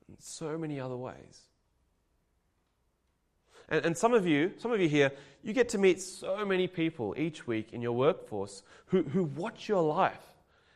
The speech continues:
and ask you questions. How amazing that, that through you, your colleagues get to witness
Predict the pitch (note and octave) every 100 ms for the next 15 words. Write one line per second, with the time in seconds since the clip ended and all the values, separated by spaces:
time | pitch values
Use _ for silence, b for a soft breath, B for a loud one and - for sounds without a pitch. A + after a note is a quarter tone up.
0 | b D3 - D#3+ G3 G3+ - C#3 - D#3+
1 | F3 - - - _ _ _ _ _ _
2 | _ _ _ _ _ _ _ _ - -
3 | A#3+ A3 F#3+ F#3 D#3 A#2+ - - - -
4 | B3+ A#3 E3 D3 G#3+ D4+ G3+ C#3 A#3+ -
5 | - b b b b D3+ G3 B3 A#3+ -
6 | G#3 A#3 C3 F2 A2 - - _ _ _
7 | _ _ _ - E3+ - E3+ C3+ F3 -
8 | A2 G#2+ -